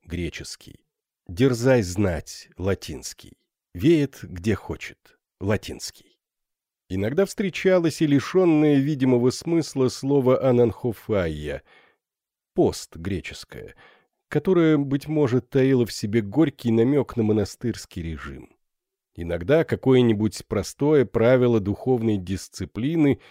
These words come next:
изложенное гигзаметром. «Celestem dominum terrestrem dicito damnum». «Небесного называй господином, земного погибелью»,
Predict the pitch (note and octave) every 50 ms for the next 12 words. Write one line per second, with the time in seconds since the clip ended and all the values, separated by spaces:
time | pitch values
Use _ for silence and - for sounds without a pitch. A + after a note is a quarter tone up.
0 | - _ _ _ _ - - G3 D#3+ C3+ D3+ D3+ D3+ D3+ C3 G#2+ A#2+ B2+ A#2+ A2+
1 | A2 A2 G#2+ G#2 F2+ G2 G#2 F2 E2+ D#2 F2 G2+ G2+ G#2 F#2+ F2 D#2 C#2 - -
2 | - - - - - _ _ _ _ _ _ _ _ _ _ _ _ - - -
3 | D#3 F3 G#3 G#3+ G3+ - - - F#3 E3+ D#3+ C#3+ A#2+ C#3 D#3 D#3 D3 D3 C#3+ C#3
4 | C3 B2+ B2 - A#2+ A#2 C3 D3 C3+ - - - C3+ B2+ B2 A#2+ G#2+ F2+ G#2 A#2
5 | A2+ - - A#2 G#2+ - A2+ A2 F2+ F2 G2+ F#2+ F2 D#2 D2 C#2+ - - - -
6 | _ _ _ _ _ _ _ _ _ _ _ _ _ _ _ - G#2 A2 G#2+ G2+
7 | A2+ A2 G#2+ - - G#2+ G2 F#2 F#2+ F#2+ F#2 F#2+ F2 E2+ G2 F#2 F#2 F2+ E2+ D#2
8 | F2+ F2+ - - - A2+ A2 B2 D#3 E3+ D#3 D3+ C#3 A2+ - _ _ _ _ _
9 | _ - D#3+ D3 F#3 G3+ F#3+ F3+ E3+ E3 D3 C3 C3 B2+ A#2+ _ - A#2 G#2 F2+
10 | F2 E2 D2 - - - A#1+ A#1+ A1+ - _